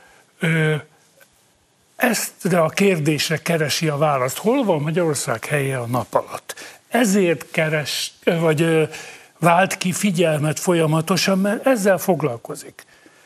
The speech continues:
Hol van Magyarország helye tényleg?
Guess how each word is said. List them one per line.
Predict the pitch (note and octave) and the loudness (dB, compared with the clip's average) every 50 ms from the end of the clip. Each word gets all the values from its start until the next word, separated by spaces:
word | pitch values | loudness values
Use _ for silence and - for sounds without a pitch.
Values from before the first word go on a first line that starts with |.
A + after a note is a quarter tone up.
| _ _ _ - - - - - - - | _ _ _ -20 -20 -20 -20 -20 -20 -8
Hol | - - A3 C#4+ D4+ - A#3+ E3+ | 0 2 4 4 4 4 2 2
van | D3 D3 A#2+ B2+ B2 | 2 0 0 -2 -2
Magyarország | B2+ C3+ C3+ B2+ B2 B2+ C3 C3 B2+ - - C#3 B2 - | -4 -4 -2 -2 -2 -2 -2 -4 -6 -6 -6 -6 -6 -4
helye | D3+ D3+ D3 C#3+ C#3+ | -2 -2 -2 -2 -4
tényleg? | - - A3+ A#3+ A3+ G3 E3+ C#3+ B2+ A2+ G#2 - - | -4 -2 -2 -2 0 -2 -2 -4 -4 -6 -8 -10 -14